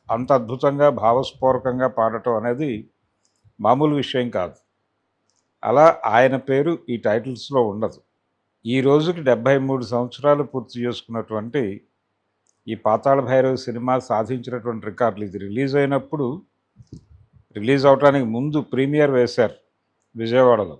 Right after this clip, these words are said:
దుర్గా కళామందిరంలో వేసినప్పుడు ఇది మ్యాక్సిమం three to four వీక్స్ సినిమా అనేది తేల్చేశారు అందరూ, చలనచిత్ర నిపుణులు, పండితులు అందరూ కూడా.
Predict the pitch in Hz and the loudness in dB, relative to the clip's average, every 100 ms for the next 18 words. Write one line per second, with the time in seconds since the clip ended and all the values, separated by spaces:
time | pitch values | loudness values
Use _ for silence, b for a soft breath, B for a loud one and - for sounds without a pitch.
0 | _ _ _ _ _ _ _ _ _ _ | _ _ _ _ _ _ _ _ _ _
1 | _ _ - 107 135 139 131 117 117 104 | _ _ -12 0 2 4 6 4 2 -4
2 | 98 76 73 _ _ _ _ _ 127 135 | -6 -8 -18 _ _ _ _ _ -2 -2
3 | - 143 - 170 151 113 135 _ _ _ | 0 -4 -2 -2 -2 -4 -12 _ _ _
4 | _ _ _ _ _ 123 127 113 117 120 | _ _ _ _ _ -4 -2 2 4 2
5 | 127 147 151 156 - _ _ - 135 139 | -2 0 0 0 -12 _ _ -2 -2 0
6 | 156 - 139 139 131 135 - 117 123 120 | -2 2 2 4 2 0 -6 -8 -4 2
7 | 127 120 113 117 120 180 - _ _ _ | 4 4 4 -2 -2 -6 -8 _ _ _
8 | _ _ 143 139 131 127 131 107 110 113 | _ _ -2 0 0 0 2 2 0 -2
9 | 90 _ _ _ - 123 131 139 113 131 | -6 _ _ _ -4 -2 -2 -6 -2 4
10 | 123 - _ 120 117 101 131 127 135 - | 4 2 _ -6 -6 -4 -4 -2 -4 -10
11 | _ 113 120 127 127 123 120 110 120 107 | _ -4 -2 -4 -4 0 0 2 -2 -2
12 | 104 87 | -8 -10